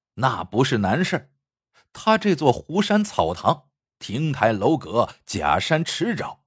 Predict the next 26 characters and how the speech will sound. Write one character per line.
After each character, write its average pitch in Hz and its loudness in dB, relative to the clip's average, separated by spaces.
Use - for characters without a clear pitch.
是 - -8
应 180 0
有 87 -6
尽 185 -2
有， - -14
且 202 -2
草 90 -2
堂 - -4
紧 95 -4
邻 127 -2
扬 147 -2
州 202 0
名 156 -2
胜 127 -4
瘦 98 -2
西 - -6
湖， 175 -6
登 262 -2
楼 110 0
便 113 2
可 92 -4
将 123 0
湖 180 -2
光 180 2
山 214 0
色 - -4